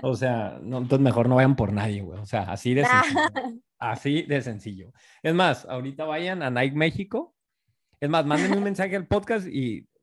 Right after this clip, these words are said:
Speaker 1: ahorita Dani me va a pasar un correo de quién es la persona que ve eso y lo vamos a bombardear todos buscando ese
Speaker 2: <laughs> Ay,
Speaker 1: patrocinio
Speaker 2: no.
Speaker 1: que esta morra se merece. Entonces,
Speaker 2: <laughs>
Speaker 1: este,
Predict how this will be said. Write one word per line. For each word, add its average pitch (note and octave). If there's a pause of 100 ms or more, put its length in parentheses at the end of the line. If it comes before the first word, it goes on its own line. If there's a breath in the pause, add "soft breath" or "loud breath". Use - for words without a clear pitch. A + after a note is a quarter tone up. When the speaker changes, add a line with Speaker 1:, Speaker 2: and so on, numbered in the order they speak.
Speaker 1:
ahorita B2
Dani B2
me C#3+
va A2+
a A2+
pasar C3
un C#3
correo D3
de A#2
quién A#2
es C3+
la D3
persona A#2
que -
ve G#2
eso D#3
y B2+
lo A2
vamos G#2+
a C3
bombardear G2+
todos A#2
buscando G2+
ese B2+
Speaker 2:
<laughs> -
Ay, B3+
Speaker 1:
patrocinio C#4+
Speaker 2:
no. A#3
Speaker 1:
que D3+
esta D3
morra D3+
se C#3+
merece. A2
Entonces, A#2+
Speaker 2:
<laughs> B3
Speaker 1:
este, B2